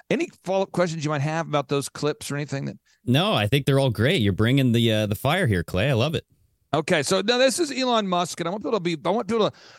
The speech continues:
Speaker 1: read the facts about Elon Musk. I don't want anyone, anybody, I know your listeners would never do this, but some people have a certain bias towards liking or not liking somebody. So please just listen to the facts we know about Elon Musk so far.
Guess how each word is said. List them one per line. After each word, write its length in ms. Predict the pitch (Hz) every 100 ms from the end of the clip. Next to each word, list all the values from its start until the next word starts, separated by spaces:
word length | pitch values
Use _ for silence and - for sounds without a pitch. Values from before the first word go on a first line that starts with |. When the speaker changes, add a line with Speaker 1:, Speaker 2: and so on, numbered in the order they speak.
| -
Speaker 1:
read 600 | 113 139 214 240 220 202
the 120 | 165
facts 960 | - - 170 127 - _ _ - - -
about 280 | 147 131 151
Elon 300 | 131 123 120
Musk. 240 | 120 -
I 40 | 143
don't 80 |
want 120 | 185 185
anyone, 300 | 208 208 185
anybody, 380 | 202 220 202 185 _ _ _ - 196 190
I 80 | 208
know 100 | 262
your 180 | 240 220
listeners 360 | 208 175 170
would 140 | 151 151
never 160 | 131
do 100 | 113
this, 140 | 107 -
but 140 | 156
some 120 | 233
people 200 | 240 202
have 120 | 180 147
a 40 |
certain 320 | - 190 147
bias 640 | 104 123 120 143 151 - - - - - -
towards 400 | 180 170 147 -
liking 640 | 123 117 135 190 - 185 170 151
or 120 | 135
not 280 | 143 151 143
liking 300 | 127 117 110
somebody. 380 | 113 104 87
So 160 | - 110
please 380 | - 175 180 139
just 200 | 143 -
listen 360 | 151 143 156
to 60 | 135
the 80 | 120
facts 280 | 131 123 123
we 100 | 117
know 120 | 107
about 160 | 110
Elon 220 | 117 107 104
Musk 300 | 65 - -
so 140 | - 95
far. 180 | 90